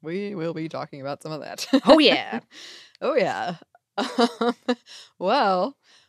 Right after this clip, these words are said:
Speaker 1: what about the nutrition?
Speaker 2: Um, you're probably not eating enough marigold flowers to, to make that much of a nutritive difference. Um, but, <sighs> okay, w-, well, also, like, we're talking about a wide variety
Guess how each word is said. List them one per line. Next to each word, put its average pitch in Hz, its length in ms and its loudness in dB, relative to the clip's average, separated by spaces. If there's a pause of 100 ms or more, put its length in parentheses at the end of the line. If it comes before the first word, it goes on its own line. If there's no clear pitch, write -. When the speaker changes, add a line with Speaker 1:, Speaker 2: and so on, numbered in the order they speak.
(120)
Speaker 1:
what 202 360 0
about 190 600 -4
the 175 260 -6
nutrition? 262 840 -8 (680)
Speaker 2:
Um, 330 400 -2 (100)
you're 349 140 -6
probably 370 400 -6
not 240 240 -2
eating 220 520 -6 (280)
enough 190 280 -6
marigold 180 680 0
flowers 226 1000 -2
to, 185 120 -4
to - 180 -16
make 160 340 -10
that 247 180 -4
much 269 180 -8
of 277 80 -8
a 285 60 -2
nutritive 269 500 -4
difference. 269 540 -4
Um, 196 340 -4
but, 294 240 0 (560)
<sighs> - 560 -10
okay, 147 280 0
w-, 220 220 -14
well, 247 280 2
also, 247 320 -2
like, 175 140 -2
we're 196 80 -4
talking 247 320 -6
about 180 260 0
a 175 100 -2
wide 165 680 0
variety 147 600 -6